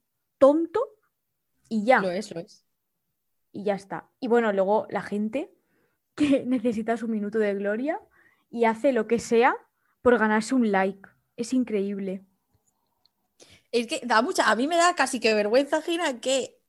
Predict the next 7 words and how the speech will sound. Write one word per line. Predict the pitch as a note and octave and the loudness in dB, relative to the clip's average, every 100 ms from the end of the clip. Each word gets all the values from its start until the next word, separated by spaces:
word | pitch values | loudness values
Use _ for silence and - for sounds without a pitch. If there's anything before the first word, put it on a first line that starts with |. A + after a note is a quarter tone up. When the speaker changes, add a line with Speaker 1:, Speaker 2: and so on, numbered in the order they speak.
| _ | _
Speaker 2:
gente | - - D4+ D4+ A3 F3 - | -10 -2 -2 0 -4 -6 -8
que | - A3+ G#3 - _ _ _ _ _ | -4 -2 -2 -6 _ _ _ _ _
hace | A#3+ C4 A#3 F#3 | -2 0 -2 -4
vídeos | F#3+ C4 B3+ G#3 | -4 -4 -4 -4
de | F#3+ | -8
quince | F#3+ A#3+ C#4+ | -6 -6 -4
segundos | C4+ A#3+ C#4 C#4+ D4+ G4 | -2 -2 -2 0 -2 -4